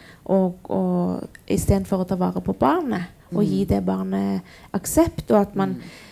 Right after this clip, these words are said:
Speaker 2: Mhm.
Speaker 1: eh, kanskje mer har vært litt mistenkelig i møte med de historiene enn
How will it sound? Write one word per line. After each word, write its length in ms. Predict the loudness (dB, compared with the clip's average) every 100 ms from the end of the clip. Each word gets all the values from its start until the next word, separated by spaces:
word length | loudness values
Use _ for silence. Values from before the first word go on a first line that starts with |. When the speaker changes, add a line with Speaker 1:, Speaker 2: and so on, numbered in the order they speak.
| -8
Speaker 2:
Mhm. 80 | -2
Speaker 1:
eh, 520 | 0 2 0 0 -4 -8 -16 -4
kanskje 280 | -2 0
mer 200 | 2 2
har 240 | 0 0 0
vært 300 | 0 -2 -4
litt 160 | -2 0
mistenkelig 960 | 0 4 4 4 -2 -2 2 4 4
i 280 | 0 -2 -2 0
møte 300 | 0 0 -2
med 140 | 2
de 140 | 2 2
historiene 720 | -2 -2 0 0 0 0 -2 -4 -20 -20 -4
enn 340 | -2 -2 -4